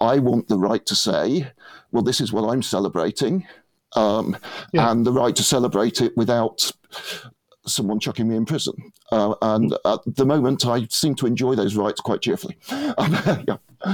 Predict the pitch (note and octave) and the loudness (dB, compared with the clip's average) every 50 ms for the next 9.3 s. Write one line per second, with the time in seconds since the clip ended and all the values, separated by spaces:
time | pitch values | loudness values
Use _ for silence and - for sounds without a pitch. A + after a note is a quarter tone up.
0 | F#3+ - - C#3 B2+ - - _ _ _ D#3 D3+ C3+ D3 C#3+ C3 C3 A2+ - B2 | -4 -4 -8 -14 -16 -18 -20 _ _ _ 2 2 4 4 2 2 0 -2 -2 -6
1 | A2+ - - B2 - - - A#2+ G#2+ G#2 G2+ - G#2 G#2 G2+ G2+ G#2+ A2 - - | -6 -2 -2 -2 -2 0 0 0 0 0 -2 -2 -2 -2 0 -2 -2 -4 -6 -12
2 | - - - - - - _ - - D3+ D3 D3 - - A2+ - B2+ A#2 A2+ A2+ | -16 -18 -18 -18 -18 -20 _ -2 0 2 2 2 0 -2 -2 0 2 2 4 4
3 | A2 G#2+ A#2 - - A2+ G#2+ G2+ G#2 A#2+ A#2 A2+ A2 A2 G#2+ G#2+ G#2 G2+ - _ | 2 0 -2 0 0 0 0 2 2 2 2 4 4 4 4 2 0 -2 -4 _
4 | _ _ _ _ _ - G#2 G2+ G2+ G#2 - - - C3 C#3+ D3 D3 D3 E3 D#3 | _ _ _ _ _ 2 2 4 2 2 -2 -2 0 2 4 4 4 4 4 4
5 | D3+ D3 - A2+ G2+ F#2+ F#2 F#2+ G2 G2+ - - - G#2+ G2+ G2 G2+ - - G#2 | 2 2 2 2 2 4 2 2 2 0 0 0 -2 0 0 0 0 0 0 0
6 | F#2+ F#2 - A#2 A2 G2+ - A2+ G2+ F#2+ F#2 F#2 F2 - - F2 E2+ E2 - - | 0 0 0 -2 -2 -2 -2 -2 0 0 0 -2 -2 -2 -4 -4 -4 -6 -8 -14
7 | E2 - - - - _ _ - G#2 F2+ - - - C#3 - _ _ _ G3+ A#3+ | -16 -14 -14 -16 -16 _ _ -4 -4 -4 -4 -6 -10 -12 -12 _ _ _ -8 -6
8 | C4+ D4 A3 - F3+ D3+ D3 - C#3+ C3 - B3+ A#3 - - - G#2+ - - F2+ | -6 -6 -6 -2 -2 0 0 0 0 0 0 0 -2 -2 -2 -2 -2 -2 -2 -4
9 | - - - - - - | -4 -6 -8 -10 -12 -16